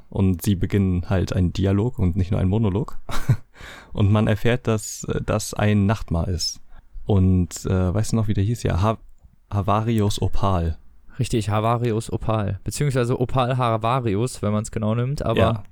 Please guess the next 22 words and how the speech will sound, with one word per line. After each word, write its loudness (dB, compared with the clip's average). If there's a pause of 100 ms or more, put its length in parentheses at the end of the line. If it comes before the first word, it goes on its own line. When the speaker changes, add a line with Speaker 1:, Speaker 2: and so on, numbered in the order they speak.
Speaker 1:
das, -4
äh, 0
Speaker 2:
da 4
Speaker 1:
wird 4
Speaker 2:
greifen 2
Speaker 1:
dann 2
Speaker 2:
wir 2
Speaker 1:
sp-, -6
Speaker 2:
voran. 0 (100)
Speaker 1:
genau. 0 (460)
Also 4
er 2
wird -2
im 2 (320)
Buch 0
auch 2
meistens 2
nur 2
Opal 2
genannt 2
oder 2
Gnom. 2